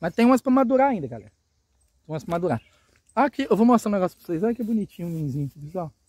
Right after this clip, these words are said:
Olha aqui, ó. Vê se tá dando pra ver.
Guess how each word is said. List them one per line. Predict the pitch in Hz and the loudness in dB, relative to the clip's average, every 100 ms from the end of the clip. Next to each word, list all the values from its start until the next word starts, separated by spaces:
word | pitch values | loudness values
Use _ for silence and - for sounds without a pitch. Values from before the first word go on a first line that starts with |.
| _ _ _ _ _ _ _ _ _ _ _ _ _ 185 | _ _ _ _ _ _ _ _ _ _ _ _ _ -8
Olha | 190 | -6
aqui, | 190 196 | -4 -2
ó. | 151 - _ _ _ _ _ _ _ | -4 -4 _ _ _ _ _ _ _
Vê | - 175 | -8 -8
se | - | -4
tá | 190 | -2
dando | 165 156 | 0 -2
pra | 160 127 | -2 -4
ver. | 120 | -4